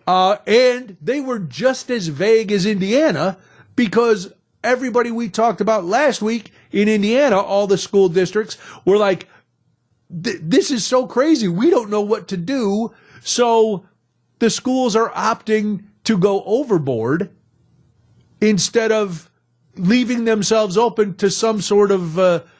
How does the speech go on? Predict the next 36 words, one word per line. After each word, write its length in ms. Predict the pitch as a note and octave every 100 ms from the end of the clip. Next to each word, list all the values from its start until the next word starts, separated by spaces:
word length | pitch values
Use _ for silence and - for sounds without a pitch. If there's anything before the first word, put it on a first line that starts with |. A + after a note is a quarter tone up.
| _
some 240 | - A#3 F#3+
sort 200 | A3 G#3
of 100 | -
controversy. 580 | C#4+ G#3 E3+ D3+ B2 - - -
And 140 | B3
you 80 | B3
know 140 | A#3+ A#3+
why 180 | A#3+
that 160 | A3 A#3
is? 380 | D#4+ G3 G#3+ - -
Because 420 | G#3+ B3 C4+ C4
there 180 | A3 C4+
is 180 | D#4 C#4+
some 300 | - A#3 F#3+ F3+
idiot 340 | E3+ D3+ C3
out 240 | B2 A2
there 380 | - G#2 D#3+ F#3 _ _ _ _ - -
who 580 | - A3+ G#3 G#3 A#3+ G#3+ -
is 220 | A3 F3+
going 260 | G3 G#3+ G3+
to 80 | F#3
go, 320 | F3+ C#3+ - _ _
"You 100 | C3+
know 120 | D3
what? 360 | E3 F3+ C3+ _ _ _ _ -
My 320 | C#3 G3+ B3+
child's 600 | - A3+ A3+ G#3 E3+ E3+
name 640 | A3 G#3+ F3+ D#3 D#3+ E3
was 220 | D#3+ D3+
Joseph, 720 | C3 D#3+ A3+ F3+ - C2 _ _ _ _ _ _
and 140 | - A#2+
that 260 | G#3 -
teacher 320 | - D4 F#3+ F#3
called 320 | G3+ G3 E3+
him 160 | D3
Joe, 560 | B2 E3+ A3+ D3+ -